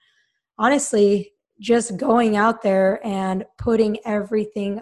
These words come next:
on the line every single day. Not holding back because you're tired,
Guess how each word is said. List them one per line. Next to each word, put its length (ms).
on 240
the 100
line 440
every 240
single 340
day. 320
Not 200
holding 340
back 360
because 280
you're 180
tired, 460